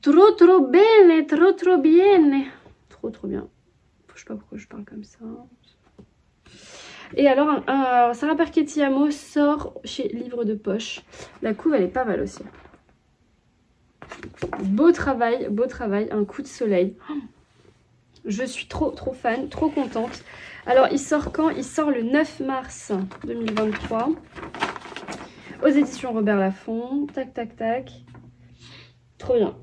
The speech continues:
Salerno, six foyers italiens et un point commun, Éléonore, femme de ménage. Mais la routine bien huilée risque de se voir bientôt chamboulée.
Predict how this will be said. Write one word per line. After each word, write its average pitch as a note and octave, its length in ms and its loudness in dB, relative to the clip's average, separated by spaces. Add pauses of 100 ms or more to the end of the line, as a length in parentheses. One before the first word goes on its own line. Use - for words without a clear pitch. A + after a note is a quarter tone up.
(720)
Salerno, C#4+ 580 0
six D4+ 220 -4
foyers C4+ 340 -2
italiens B3 400 -4
et B3+ 100 -2
un G#3+ 120 0
point C4+ 200 -6
commun, A#3 420 -6
Éléonore, A3+ 560 2
femme B3 220 -4
de G#3 80 0
ménage. F#3 420 -2 (300)
Mais A#3+ 80 -2
la B3 100 4
routine B3 320 -4
bien B3+ 200 -4
huilée A#3 300 -4
risque A#3+ 280 -10
de F#3+ 80 -2
se G3 140 -6
voir G#3+ 200 -4
bientôt F#3 520 -2
chamboulée. A3+ 760 -2